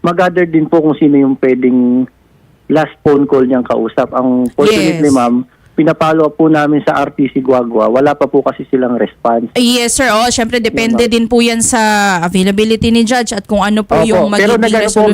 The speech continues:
Speaker 2: resolusyon.
Speaker 1: po kaming hawak na documents, ma'am. Lahat po kasi ng, ang instruction po kasi namin, ni Hepi po sa amin,
Speaker 2: Mm-hmm.
Speaker 1: lahat ng necessary means,
Speaker 2: Yes.
Speaker 1: ah, gamitin namin para lang mahanap po si Mrs. Burgos.
Speaker 2: Natignan
Speaker 1: Ang
Speaker 2: niyo na rin po ba,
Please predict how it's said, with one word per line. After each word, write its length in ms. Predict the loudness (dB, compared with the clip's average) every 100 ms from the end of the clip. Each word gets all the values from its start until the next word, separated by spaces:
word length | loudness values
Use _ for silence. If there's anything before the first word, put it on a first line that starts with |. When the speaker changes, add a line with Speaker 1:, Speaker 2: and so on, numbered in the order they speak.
| 2
Speaker 2:
resolusyon. 140 | 2 2
Speaker 1:
po 20 | 0
kaming 220 | 0 0
hawak 180 | 0 0
na 120 | 0
documents, 480 | 0 0 0 0 -2
ma'am. 240 | 0 2 2
Lahat 200 | 0 -2
po 80 | -2
kasi 220 | 0 0
ng, 220 | 0 0 -2 -6 _ _
ang 100 | 0
instruction 420 | 0 -2 -2 -2
po 160 | 2 2
kasi 160 | 2 0
namin, 400 | 0 -2 -4 -2
ni 220 | 0 2
Hepi 260 | 0 -2 -2
po 220 | 0 0
sa 180 | 0 0
amin, 220 | 0 0
Speaker 2:
Mm-hmm. 320 | 2 2 2
Speaker 1:
lahat 220 | 2 -2
ng 160 | -2 0
necessary 500 | 0 -2 -2 0 0
means, 300 | 2 0 0 -6 -8
Speaker 2:
Yes. 340 | -2 0 0 -2
Speaker 1:
ah, 320 | 0 0 0
gamitin 540 | 0 2 2 0 0
namin 260 | 2 2 0
para 300 | 0 0 0
lang 160 | 0 0
mahanap 400 | 0 -2 -2 -2
po 160 | -2
si 80 | 0
Mrs. 340 | -2 -2 -6
Burgos. 460 | -6 -6 -4 0 2
Speaker 2:
Natignan 500 | 0 -2 -6 -4 -2
Speaker 1:
Ang 60 | 0
Speaker 2:
niyo 120 | 0
na 100 | -2
rin 220 | -2 -2
po 160 | -2 0
ba, 160 | 0